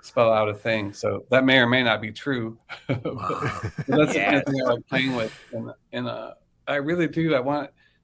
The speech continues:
Speaker 1: like, especially this project, I want you to read it and then not, and kind of feel paranoid. Like, uh, am I getting it all? You know, I'm getting,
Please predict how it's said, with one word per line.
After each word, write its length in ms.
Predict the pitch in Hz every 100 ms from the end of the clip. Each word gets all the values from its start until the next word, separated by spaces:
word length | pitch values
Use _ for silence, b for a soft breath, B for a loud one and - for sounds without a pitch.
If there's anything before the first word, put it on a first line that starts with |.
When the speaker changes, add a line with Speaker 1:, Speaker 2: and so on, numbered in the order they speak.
| -
Speaker 1:
like, 180 | 143 156
especially 560 | 143 - 180 180 131
this 200 | 120 123
project, 520 | - 110 104 98 - _ _
I 60 | 117
want 220 | 123 123
you 80 | 117
to 100 | 110
read 200 | 117 110
it 220 | 107 - 117
and 140 | 110
then 320 | 107 107 123 - _ _
not, 280 | 113 113 117 120
and 300 | 117 123 - -
kind 220 | 117 113
of 80 | 113
feel 140 | 123
paranoid. 540 | 123 127 135 101 -
Like, 160 | 104 101 -
uh, 220 | 113 110
am 140 | 113 107
I 60 |
getting 300 | 101 123 135
it 100 | 131 131
all? 420 | 131 131 131 - _ _ _ _ _
You 120 | 123
know, 60 | 120
I'm 160 | 113
getting, 280 | 113 131 139